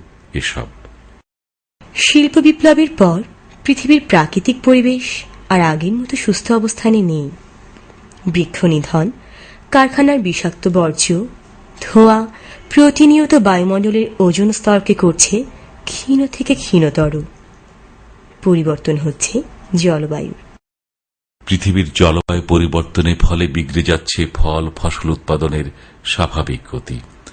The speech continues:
Speaker 1: বাংলাদেশ সহ পৃথিবীর উন্নয়নশীল কৃষি নির্ভর দেশগুলো পড়েছে দারুণ বিপাকে। খরা, বন্যা, ঝড়, জলোচ্ছ্বাস এখন আর দৈব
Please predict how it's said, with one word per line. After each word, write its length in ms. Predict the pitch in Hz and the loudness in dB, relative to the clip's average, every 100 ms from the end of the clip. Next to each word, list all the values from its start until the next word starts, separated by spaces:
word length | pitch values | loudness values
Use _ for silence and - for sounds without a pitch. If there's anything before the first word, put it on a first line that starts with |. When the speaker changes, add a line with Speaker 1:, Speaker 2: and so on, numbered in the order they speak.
| - - - - | -20 -20 -8 0
Speaker 1:
বাংলাদেশ 460 | 87 95 101 107 - | 2 2 -2 -2 -4
সহ 140 | 107 98 | -4 -2
পৃথিবীর 440 | 101 95 101 98 - | -4 -2 -2 -2 -2
উন্নয়নশীল 640 | 90 92 92 98 95 - 95 | -2 0 0 -2 -4 -4 -4
কৃষি 340 | - 98 - 101 | -4 -6 -4 -2
নির্ভর 320 | 95 85 87 69 | 0 0 0 2
দেশগুলো 420 | 90 - 92 85 | 0 0 -4 -4
পড়েছে 420 | 82 82 - 85 76 - - - - | -2 -4 -4 -4 -6 -10 -16 -12 -4
দারুণ 380 | 69 82 90 92 73 | 0 2 0 -4 -6
বিপাকে। 460 | 67 64 62 62 62 - _ _ - - - - - - | -8 -10 -12 -14 -16 -20 _ _ -20 -20 -20 -20 -20 -14
খরা, 420 | - 95 92 92 92 | -4 0 2 0 -2
বন্যা, 460 | 85 90 90 90 92 98 | -2 0 0 -2 -4 -6
ঝড়, 380 | - 82 82 87 90 | -6 -2 0 0 -2
জলোচ্ছ্বাস 760 | 82 80 90 - - 87 90 - - - - - - | -2 -2 -4 -4 -2 -2 -2 -6 -8 -16 -18 -16 -2
এখন 360 | 85 90 107 90 | 0 0 0 0
আর 160 | 71 71 - - 82 | -2 -8 -16 -12 -6
দৈব 360 | 73 95 92 | 2 2 2